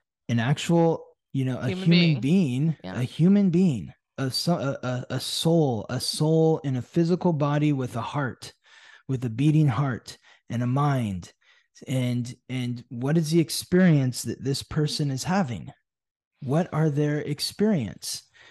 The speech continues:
Speaker 1: And when you learn about their experience, all of a sudden you're like, Oh,
Speaker 2: Your heart
Speaker 1: okay, well, I can maybe
Speaker 2: opens.
Speaker 1: see things from that perspective. I,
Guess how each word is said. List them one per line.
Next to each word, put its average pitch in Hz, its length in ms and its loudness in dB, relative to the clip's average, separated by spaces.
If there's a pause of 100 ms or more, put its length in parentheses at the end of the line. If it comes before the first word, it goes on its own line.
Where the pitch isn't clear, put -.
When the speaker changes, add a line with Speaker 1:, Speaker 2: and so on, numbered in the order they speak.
(340)
Speaker 1:
And 131 640 -2 (560)
when 139 220 -2
you 135 140 0
learn 202 300 6
about 127 300 0
their 120 160 -4
experience, 156 1000 -2 (1400)
all 156 160 2
of 165 60 4
a 156 60 4
sudden 156 540 4 (440)
you're 143 140 -2
like, 147 360 0
Oh, 147 400 0 (460)
Speaker 2:
Your 196 160 -4
heart 160 180 2
Speaker 1:
okay, 156 80 4
well, 151 180 4
I 160 140 4
can 170 200 4
maybe 170 360 4
Speaker 2:
opens. - 140 -14
Speaker 1:
see 226 320 2
things 123 600 -4 (480)
from 127 160 -2
that 123 220 -4
perspective. 117 720 -4
I, 120 120 -2